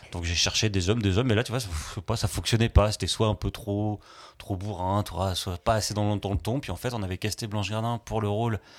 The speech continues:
à l'époque de Virginie Efira, de la sœur de Virginie Efira, mais ça fonctionnait pas dans ce rôle-là,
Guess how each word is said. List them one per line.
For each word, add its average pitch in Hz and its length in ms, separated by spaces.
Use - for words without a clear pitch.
à 101 80
l'époque 104 240
de 98 80
Virginie 104 340
Efira, 107 300
de 95 100
la 95 80
sœur 143 260
de 110 60
Virginie 101 320
Efira, 107 360
mais 110 100
ça - 100
fonctionnait 98 360
pas 117 200
dans 104 80
ce - 100
rôle-là, 101 380